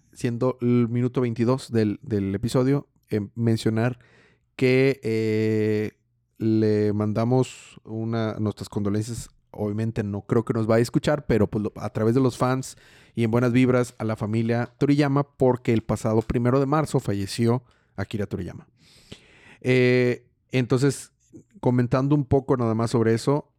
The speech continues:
eh, no, no vale la pena que estemos, eh, mencionando más allá, porque la misma personalidad y, y la voluntad de Toriyama era ser una persona, mm, que valoraba demasiado su privacidad y su vida personal.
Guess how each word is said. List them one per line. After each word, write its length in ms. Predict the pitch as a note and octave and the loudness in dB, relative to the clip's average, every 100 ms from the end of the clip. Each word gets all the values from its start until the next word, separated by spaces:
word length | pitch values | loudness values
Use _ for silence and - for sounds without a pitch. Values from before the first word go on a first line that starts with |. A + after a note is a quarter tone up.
| - | -14
eh, 880 | A2 G#2 G2+ G2+ G2+ G2 G2 F#2+ - _ _ _ _ | -4 -2 0 0 0 0 -2 -4 -10 _ _ _ _
no, 240 | A#2+ C3+ C3+ | 0 0 0
no 160 | C3+ C3 | 0 2
vale 220 | C3 C#3 | 2 2
la 200 | C3+ - | 0 0
pena 300 | A#2+ A#2 A#2+ | -2 0 -2
que 140 | - | -2
estemos, 480 | A2+ - A2 A#2 - - | -4 -2 -4 -4 -6 -10
eh, 100 | B2 | -6
mencionando 540 | A2 A2 G#2+ G#2+ A2 A2+ | -4 -2 -2 -2 -2 -2
más 220 | A2+ - | -2 0
allá, 280 | A2 G#2+ G2+ | 0 0 -2
porque 340 | - A2 - | 0 -2 0
la 100 | G#2 | -2
misma 580 | G2+ A#2+ C3+ C3+ C3+ C3+ - - | 0 0 0 0 0 -2 -6 -2
personalidad 720 | A#2 A2+ - A2 G#2+ G#2+ A2 | 0 0 -2 0 2 0 0
y, 180 | A2+ G#2 A#2 | -4 -4 -6
y 100 | A2+ | -4
la 120 | G#2 | -2
voluntad 500 | G2+ G#2+ G#2 - A#2 | 2 0 0 0 0
de 120 | B2 | 0
Toriyama 400 | A#2+ A2+ G#2 G#2 | -2 -2 -2 -2
era 260 | A2+ A2 - _ | 0 -2 -6 _
ser 240 | - A2+ | -4 -2
una 260 | - A#2 A#2 | 0 -2 -2
persona, 480 | A2 G#2 G#2 G#2+ G#2 - _ _ - - _ | -2 -4 -2 -2 -4 -8 _ _ -14 -14 _
mm, 200 | - A#2 A#2+ - _ _ - | -12 -10 -10 -14 _ _ 0
que 80 | |
valoraba 440 | A#2 G#2+ G#2+ A2+ A#2+ | 2 4 4 2 2
demasiado 640 | A#2+ A2+ A2 - B2 C3 | 2 -2 -2 -2 0 0
su 140 | - A#2 | -2 -2
privacidad 600 | A2 G#2 G#2 G#2 G#2 G2+ | 0 2 0 0 -2 -2
y 80 | A2 | -6
su 140 | A2 | -2
vida 200 | G2+ G2+ | 0 0
personal. 480 | F#2+ A2 G2 G2 F2 | 0 -4 -4 -6 -8